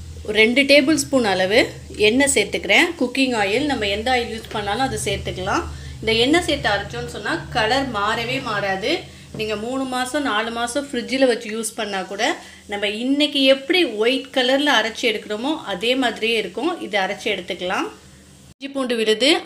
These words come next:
அரைச்சி எடுத்துக்கிட்டேன். பாருங்க, நான் தண்ணி சேர்க்கவே இல்லை. எவ்வளோ நல்லா நைஸா அரைஞ்சிருச்சு. அதே நேரம் எவ்வளோ பிரைட்டா இருக்கு பாருங்க. இந்த மாதிரியே உப்பும் எண்ணெயும் சேர்த்து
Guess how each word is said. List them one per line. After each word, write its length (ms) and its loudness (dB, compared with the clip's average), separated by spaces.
அரைச்சி 240 0
எடுத்துக்கிட்டேன். 520 0
பாருங்க, 320 2
நான் 280 -4
தண்ணி 280 2
சேர்க்கவே 540 2
இல்லை. 220 0
எவ்வளோ 280 -2
நல்லா 240 0
நைஸா 440 0
அரைஞ்சிருச்சு. 500 -4
அதே 180 0
நேரம் 320 -2
எவ்வளோ 220 0
பிரைட்டா 480 0
இருக்கு 280 -6
பாருங்க. 260 -2
இந்த 100 -6
மாதிரியே 360 2
உப்பும் 400 -2
எண்ணெயும் 360 0
சேர்த்து 280 0